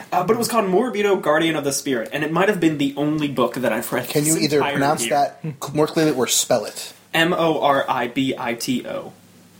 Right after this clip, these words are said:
Speaker 1: Morabito?
Speaker 2: Oh, one word.
Speaker 1: I'm gonna assume.
Speaker 2: Morabito the
Speaker 1: Yes,
Speaker 2: Spirit?
Speaker 1: it is one word. Uh, by Nahoko Uehashi.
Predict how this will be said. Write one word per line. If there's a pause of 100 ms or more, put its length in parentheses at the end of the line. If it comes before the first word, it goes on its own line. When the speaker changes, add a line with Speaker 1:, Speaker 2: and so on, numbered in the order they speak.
(160)
Speaker 1:
Morabito? (120)
Speaker 2:
Oh,
one
word. (300)
Speaker 1:
I'm
gonna
assume.
Speaker 2:
Morabito
the
Speaker 1:
Yes,
Speaker 2:
Spirit?
Speaker 1:
it
is
one
word.
Uh,
by
Nahoko (640)
Uehashi.